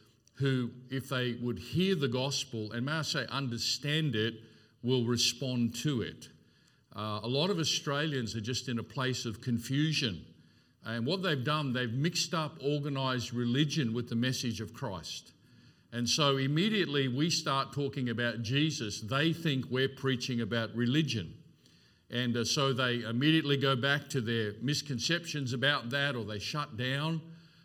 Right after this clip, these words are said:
Uh, but, uh, I think if we can get people to just understand, uh, about the Lord Jesus Christ, that that's a winning message, because,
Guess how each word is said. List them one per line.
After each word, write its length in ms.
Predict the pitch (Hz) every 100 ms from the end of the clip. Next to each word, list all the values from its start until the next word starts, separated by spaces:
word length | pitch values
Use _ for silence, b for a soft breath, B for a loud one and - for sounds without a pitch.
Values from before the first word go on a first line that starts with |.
| B -
Uh, 300 | 110 110 107
but, 420 | 104 131 - -
uh, 300 | 131 107 104 98 101
I 120 | 120
think 260 | 113 170 147
if 160 | 127
we 100 | 135
can 240 | 127 135 120
get 220 | 160 170
people 320 | 160 151 127
to 140 | 117 123
just 320 | 127 139 -
understand, 960 | 135 147 123 117 - 175 180 135 110 104 - B B B B -
uh, 240 | 110 107
about 380 | 117 110 127 113
the 80 | 110
Lord 240 | 123 135
Jesus 460 | 117 139 120 113 101
Christ, 540 | - 151 127 123 - -
that 120 | 110
that's 240 | 143 147
a 60 | 139
winning 400 | 117 165 175 160
message, 580 | 156 160 117 87 78 107
because, 480 | 123 120 131 117